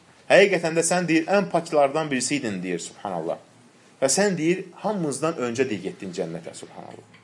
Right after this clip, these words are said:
Nəyə görə? Allah yolunda nədir? Mal dövlətini xərclədiyinə görə.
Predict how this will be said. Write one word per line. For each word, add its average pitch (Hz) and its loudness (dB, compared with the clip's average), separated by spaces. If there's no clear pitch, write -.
Nəyə 190 2
görə? 170 4
Allah 156 2
yolunda 127 -2
nədir? 123 0
Mal 127 2
dövlətini 113 -2
xərclədiyinə 107 -2
görə. 85 -2